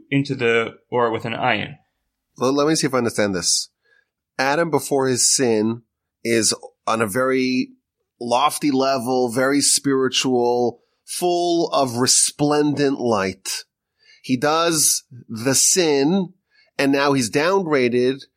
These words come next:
Speaker 2: and he has to be clothed with leather or skin garments. And the word for light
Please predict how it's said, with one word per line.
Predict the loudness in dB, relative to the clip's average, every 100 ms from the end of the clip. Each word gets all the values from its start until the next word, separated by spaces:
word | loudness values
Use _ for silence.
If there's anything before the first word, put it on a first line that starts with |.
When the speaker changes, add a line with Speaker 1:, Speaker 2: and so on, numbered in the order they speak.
| _ -4
Speaker 2:
and | 0
he |
has | 0 0 0
to | -2
be | 0 0 2 0 -6 -6
clothed | 0 0 2 2 2 0 -2 -4 -14 _ -2
with | -2 0
leather | 0 0 0 0 2
or | 2 2
skin | 2 0 0 2
garments. | 2 0 0 -2 0 0 -2 _ _ _ _ _ _ _ _ _ -20 -4
And | 0 2 4 2 0 -6
the | -4
word | 0 0 0 -2
for | -2 0 2
light | 2 2 2 0 -2 -6 -6